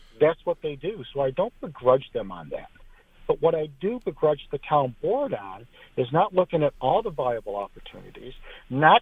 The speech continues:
taking control of our own destiny, and instead it looks more like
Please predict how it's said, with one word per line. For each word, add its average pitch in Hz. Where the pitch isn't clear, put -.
taking 160
control 131
of 110
our 131
own 165
destiny, 104
and 127
instead 156
it 139
looks 160
more 160
like 143